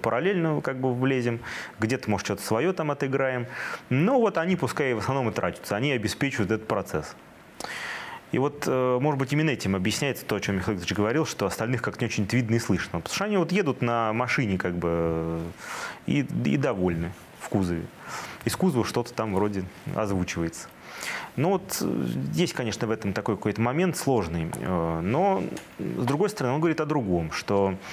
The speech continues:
э, все-таки, э, все вот эти выбранные вещи, это же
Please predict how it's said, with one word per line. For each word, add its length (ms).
э, 400
все-таки, 500
э, 300
все 240
вот 140
эти 140
выбранные 380
вещи, 280
это 80
же 180